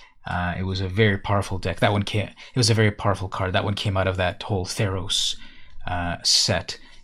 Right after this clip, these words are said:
and that was the first return to, to Theros. Apparently people liked it. I wasn't playing when it first came out,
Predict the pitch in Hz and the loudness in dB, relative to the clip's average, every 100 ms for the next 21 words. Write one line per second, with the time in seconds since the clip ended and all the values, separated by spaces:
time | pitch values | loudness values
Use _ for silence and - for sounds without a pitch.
0 | - 95 92 92 95 95 - 110 104 - | -8 -4 -2 -2 -2 -4 -4 0 0 0
1 | 98 - 104 95 - 101 92 87 - 98 | 0 2 2 0 0 -2 -2 -4 -4 -6
2 | - 104 95 92 - - 113 135 123 117 | 0 0 2 0 0 -2 2 4 4 4
3 | 117 117 113 127 107 117 110 104 110 104 | 4 6 6 4 6 6 6 4 2 2
4 | 101 95 - 101 - - 98 92 95 | 2 0 -2 0 0 0 0 -2 -4